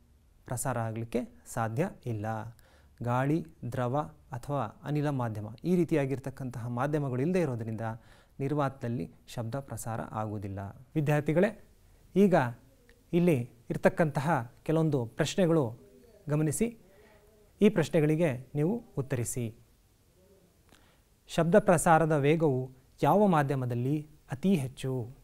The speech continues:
ಮಿಂಚು ಮತ್ತು ಗುಡುಗು ಏಕಕಾಲದಲ್ಲಿ ಮತ್ತು ನಮ್ಮಿಂದ ಸಮಾನ ದೂರದಲ್ಲಿ ಉಂಟಾಗುತ್ತವೆ.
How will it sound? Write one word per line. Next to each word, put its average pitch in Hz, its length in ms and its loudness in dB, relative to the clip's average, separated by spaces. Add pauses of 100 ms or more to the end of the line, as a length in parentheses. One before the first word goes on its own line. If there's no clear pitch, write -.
(2250)
ಮಿಂಚು 220 560 6 (100)
ಮತ್ತು 160 260 0
ಗುಡುಗು 156 480 4 (180)
ಏಕಕಾಲದಲ್ಲಿ 139 960 4 (300)
ಮತ್ತು 151 460 0 (300)
ನಮ್ಮಿಂದ 190 380 4 (240)
ಸಮಾನ 180 460 2
ದೂರದಲ್ಲಿ 139 440 4
ಉಂಟಾಗುತ್ತವೆ. 131 920 0